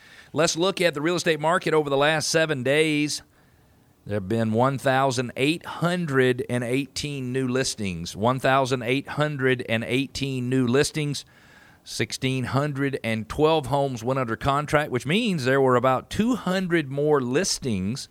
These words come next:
flowing into the market than there were homes absorbed by the market or put under contract by buyers in the market today. So that means there's two hundred more homes out there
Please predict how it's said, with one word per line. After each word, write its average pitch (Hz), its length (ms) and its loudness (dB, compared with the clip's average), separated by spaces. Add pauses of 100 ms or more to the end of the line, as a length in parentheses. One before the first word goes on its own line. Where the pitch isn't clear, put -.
(500)
flowing 131 360 2
into 135 240 -2
the 120 80 0
market 131 500 0
than 131 220 0
there 127 120 2
were 120 180 0
homes 139 360 -2
absorbed 127 380 0
by 117 100 2
the 107 80 -2
market 104 320 0
or 98 60 -4
put 139 160 0
under 117 180 -2
contract 123 500 0
by 107 140 2
buyers 113 540 2
in 113 180 -6
the 110 60 -4
market 113 340 -2
today. 135 320 -2
So 120 140 -6
that 156 160 0
means 131 180 -6
there's 107 180 -6
two 220 280 -4
hundred 180 180 -2
more 143 160 -2
homes 135 260 -2
out 104 200 0
there 98 260 -2